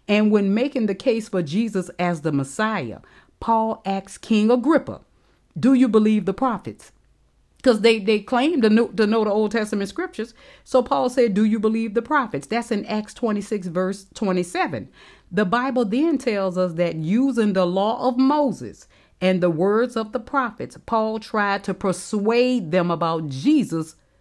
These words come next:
by using the scriptures. That's in Acts twenty-eight, verses twenty-three and twenty-four. Now, fulfilled Bible prophecy makes a powerful case for Jesus Christ. The Bible says the words of the prophets are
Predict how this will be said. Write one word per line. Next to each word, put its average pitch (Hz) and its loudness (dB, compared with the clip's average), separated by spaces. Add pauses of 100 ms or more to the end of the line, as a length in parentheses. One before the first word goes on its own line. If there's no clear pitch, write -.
(260)
by 143 2
using 151 0
the 156 -4
scriptures. - -10 (220)
That's 190 -2
in 170 0
Acts 170 -4
twenty-eight, 160 0
verses 143 -6
twenty-three 220 -6
and 156 -2
twenty-four. 139 -6 (400)
Now, 180 4
fulfilled 247 -2
Bible 196 -4
prophecy 175 -4
makes 165 -4
a 143 -4
powerful 185 -6
case 170 -4
for 156 -2
Jesus 147 -4
Christ. - -4 (480)
The 170 2
Bible 214 0
says 202 -2
the 160 -2
words 202 0
of 196 -4
the 202 -4
prophets - -4 (500)
are 165 0